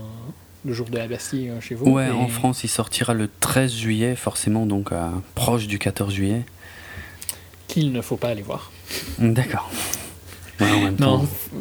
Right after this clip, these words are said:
Speaker 1: c'est, enfin, c'est, c'est vraiment, c'est, c'est un très mauvais film d'action. C'est un très mauvais Taken deux.
Speaker 2: Ah ouais,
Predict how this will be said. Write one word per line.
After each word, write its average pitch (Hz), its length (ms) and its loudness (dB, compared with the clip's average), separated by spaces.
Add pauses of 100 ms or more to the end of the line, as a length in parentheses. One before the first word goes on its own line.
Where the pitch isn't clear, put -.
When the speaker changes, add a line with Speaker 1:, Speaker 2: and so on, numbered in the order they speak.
(560)
Speaker 1:
c'est, - 200 2
enfin, 147 300 6
c'est, 131 220 2
c'est - 180 0
vraiment, 127 540 2
c'est, 117 200 0
c'est 107 540 0
un 131 100 2
très - 280 4
mauvais 135 300 2
film 135 180 0
d'action. 131 320 2 (640)
C'est - 200 4
un 151 120 2
très 190 240 2
mauvais 165 340 2
Taken 143 440 0
deux. 110 140 -2 (640)
Speaker 2:
Ah 143 140 6
ouais, 147 140 2